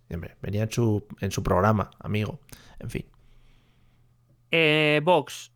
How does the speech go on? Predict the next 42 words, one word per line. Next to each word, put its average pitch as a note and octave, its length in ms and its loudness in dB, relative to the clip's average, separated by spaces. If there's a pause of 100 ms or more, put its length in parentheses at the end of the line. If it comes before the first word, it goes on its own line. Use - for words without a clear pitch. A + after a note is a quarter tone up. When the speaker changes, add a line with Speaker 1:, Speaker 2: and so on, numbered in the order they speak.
Speaker 2:
Bueno, F3+ 260 2
he, E3 180 2
he F#3 40 4
de G#3 80 6
decir G#3 260 4
que G#3 80 -2
en E3+ 80 2
general D#3 380 0
para F3 200 2
varias, D3 840 -2 (260)
eh, C3 840 -4 (340)
para A#2 160 -8
varias D3+ 320 0
secciones C#3+ 580 -2
me, B2+ 180 0
me C#3+ 140 0
ha D3 40 -2
costado D3 360 0
encontrar, C#3+ 340 0
porque C3 320 -4
no D3 140 -2
tiene F3 160 2
propuestas C#3 480 0
concretas C3 420 -2
sobre A2+ 240 -2
nada. C3+ 300 0 (160)
Speaker 1:
Ujú. C#3+ 260 2 (100)
Speaker 2:
Entonces, B2+ 300 -4
claro, B2+ 300 0
pues A2+ 120 -4
yo A#2+ 80 -6
que A#2+ 120 -2
sé, B2+ 160 0
a, G#2+ 160 -2 (100)
a A2+ 100 -10
veces A2 300 -6
lo A#2+ 80 2
he A2+ 60 0
puesto B2+ 480 0
pues - 200 -10
por, - 460 -12
por, - 140 -20